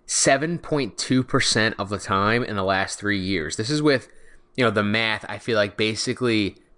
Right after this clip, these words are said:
begging coaches to go for it. Um, they average just zero point one eight at two-point attempts per game,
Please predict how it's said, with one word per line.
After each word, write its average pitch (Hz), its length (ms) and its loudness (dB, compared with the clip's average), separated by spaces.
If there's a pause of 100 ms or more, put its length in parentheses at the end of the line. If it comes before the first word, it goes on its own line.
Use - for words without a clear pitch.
(160)
begging 113 480 0
coaches 101 560 -4
to 107 100 -4
go 92 240 0
for 87 380 0
it. - 140 -4 (640)
Um, 98 300 2
they 107 120 4
average 113 440 0
just 120 340 0
zero 123 380 2
point 123 380 0
one 98 420 0
eight 107 220 0
at - 180 -2 (220)
two-point 135 420 2
attempts 117 460 -2 (480)
per 139 180 2
game, 120 520 -2